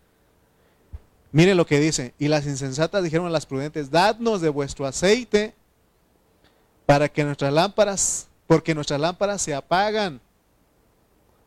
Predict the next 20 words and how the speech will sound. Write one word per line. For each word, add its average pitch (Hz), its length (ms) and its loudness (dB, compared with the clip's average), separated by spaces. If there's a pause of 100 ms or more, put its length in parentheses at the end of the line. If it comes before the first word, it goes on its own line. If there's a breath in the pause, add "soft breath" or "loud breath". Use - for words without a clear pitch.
(120)
Ah, 143 140 -2
¿se 147 120 -10
dan 151 80 -10
cuenta 160 360 -8
que 127 80 -18
les 120 100 -14
he 131 60 -10
dicho 143 140 -10
en 147 80 -12
otro 135 100 -18
tiempo 135 400 -8
que 117 240 -12 (480 soft breath)
no 151 160 -2
podemos 151 380 -4
decir, 143 280 -8
"¿Saben 156 300 -6
qué, 156 160 -4
hermano?" 156 640 -10 (200)
O, 135 80 -12
o 123 380 -10